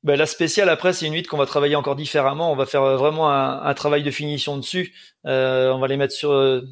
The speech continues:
on a différents niveaux en mer de parcs. Il y a des parcs qui vont découvrir presque tous les jours, d'autres qui vont découvrir qu'en grosse marée. Donc, euh, les parcs qui sont assez hauts vont, vont surtout fi-, servir à faire de la finition.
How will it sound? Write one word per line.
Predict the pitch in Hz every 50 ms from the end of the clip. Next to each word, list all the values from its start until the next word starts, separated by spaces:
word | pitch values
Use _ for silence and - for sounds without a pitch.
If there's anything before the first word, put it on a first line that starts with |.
| - _ _ _
on | - -
a | 143 143
différents | 147 165 - - 185 170 180 180
niveaux | 175 175 165 165 185 185
en | 165 147
mer | 147 151 156 156 - - 151
de | 143 139
parcs. | 135 - 143 139 - - - _
Il | -
y |
a |
des | 123 127
parcs | 123 - 147 - -
qui | - 143 131
vont | 131 135 135 131 131 127 127 123 123 120 120 120 120 - _ _ _
découvrir | - 131 139 135 - 151 139 143 156 147 -
presque | - 143 - 143 131
tous | - 143
les | 143 147 143
jours, | 156 180 175 160
d'autres | 143 151 -
qui | - 143
vont | 135 143
découvrir | 139 139 135 - 139 151 147 -
qu'en | - 147 143
grosse | 127 135 147 143 -
marée. | 139 135 135 151 180 190 190 _ - - - - - _ _
Donc, | - 135 123 -
euh, | - 139 135 135 139 135 131 131 127
les | 135 143 135
parcs | - - 175 165 - -
qui | - 139
sont | - - 147 143
assez | 139 - - 143
hauts | 156 190 196
vont, | 151 131 123 120 - - 165
vont | 135 131
surtout | 117 - - - - - - - - 170 160 170
fi-, | 151 - 160 151 143
servir | - 151 151 147 165 151
à | 139 135 131
faire | - - 139
de | 131
la | 127 117
finition. | - 151 151 143 131 - - 160 170